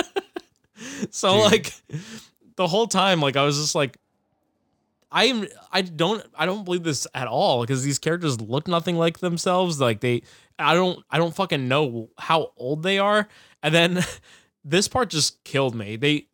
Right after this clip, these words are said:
Speaker 1: they make this bet as kids, and basically he's like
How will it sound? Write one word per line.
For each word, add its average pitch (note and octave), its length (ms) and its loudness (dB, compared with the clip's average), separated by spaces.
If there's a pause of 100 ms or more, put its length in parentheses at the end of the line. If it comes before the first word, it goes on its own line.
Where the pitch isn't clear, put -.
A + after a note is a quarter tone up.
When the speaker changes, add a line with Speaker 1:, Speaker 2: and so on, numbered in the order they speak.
Speaker 1:
they C#3 100 -6
make E3 200 0
this C3+ 180 -4
bet B2+ 340 0
as B2 220 -4
kids, G#2 600 -4 (460)
and A2+ 480 -2
basically B2+ 380 -2
he's A#2+ 200 -4
like G#2+ 320 -4